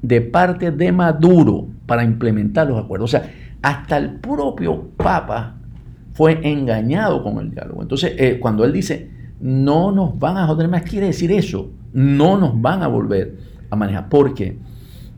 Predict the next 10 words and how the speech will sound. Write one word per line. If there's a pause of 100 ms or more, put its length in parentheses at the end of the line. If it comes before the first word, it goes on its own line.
(640)
hay
una
cosa
muy
importante
también, (680)
que
es
que
Maduro